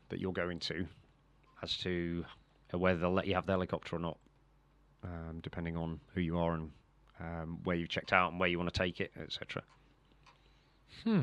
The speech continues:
Speaker 1: If that makes sense.
Speaker 2: What are you flying with the air ambulance? Which, can you say which service you're flying for?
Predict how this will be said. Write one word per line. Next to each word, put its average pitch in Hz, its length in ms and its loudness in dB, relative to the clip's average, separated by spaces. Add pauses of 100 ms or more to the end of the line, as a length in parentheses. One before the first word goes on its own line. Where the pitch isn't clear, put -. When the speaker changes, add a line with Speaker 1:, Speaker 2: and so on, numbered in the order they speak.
(160)
Speaker 1:
If - 120 -10
that 69 100 -4
makes 85 200 -8
sense. 87 260 -6 (100)
Speaker 2:
What 170 200 10
are 185 60 8
you 185 80 12
flying 156 300 6
with 147 100 4
the 147 80 8
air 143 120 8
ambulance? 147 480 0 (120)
Which, - 300 10 (180)
can 156 120 12
you 151 80 12
say 156 160 6
which 143 160 2
service 143 240 4
you're - 80 -10
flying - 180 -6
for? - 120 -16